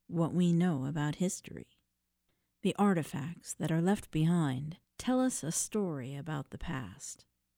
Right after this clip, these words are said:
But even the fact that some events are noted and others are omitted is revealing. What do we need to know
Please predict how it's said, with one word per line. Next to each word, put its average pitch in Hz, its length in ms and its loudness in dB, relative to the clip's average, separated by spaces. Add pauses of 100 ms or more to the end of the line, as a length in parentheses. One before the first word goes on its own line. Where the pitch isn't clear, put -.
(500)
But 165 100 4
even 160 300 2
the 147 100 -2
fact 143 340 -6 (100)
that - 160 -12
some 226 320 -2
events 139 440 -6
are 135 80 -6
noted 143 520 -4 (420)
and 165 160 0
others 147 400 -2
are 139 240 -4
omitted 151 560 -2
is 151 240 -8
revealing. 139 680 -6 (1120)
What 226 260 0
do 285 100 2
we 190 280 4
need 135 260 2
to 147 120 -4
know 131 340 -2